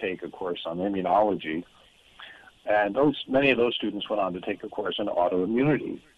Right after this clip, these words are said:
And when I teach a course, when we teach courses, our instructors go all out. I mean, you're getting immunology.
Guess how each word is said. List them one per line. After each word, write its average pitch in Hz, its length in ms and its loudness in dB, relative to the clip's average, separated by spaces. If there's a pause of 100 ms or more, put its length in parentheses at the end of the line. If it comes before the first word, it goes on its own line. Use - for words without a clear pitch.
(540)
And 120 340 2
when 131 100 2
I 127 160 4 (100)
teach 147 220 -2
a 123 60 -4
course, 95 420 -2 (160)
when 120 340 0
we 127 120 2
teach 120 320 -4
courses, 90 400 -4
our 104 160 6
instructors 98 600 -2 (800)
go 104 220 4
all 90 300 4
out. 78 260 2
I 90 100 -4
mean, 101 200 -6
you're 107 160 0
getting 101 640 0 (560)
immunology. 87 800 0